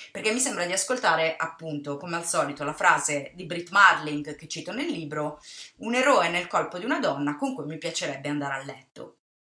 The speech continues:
E questo chiaramente è poco autentico.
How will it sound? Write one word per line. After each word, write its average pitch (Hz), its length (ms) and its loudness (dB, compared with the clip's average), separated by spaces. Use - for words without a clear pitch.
E 330 140 -4
questo - 240 0
chiaramente 156 560 -2
è 160 420 2
poco 165 300 -2
autentico. 131 840 -8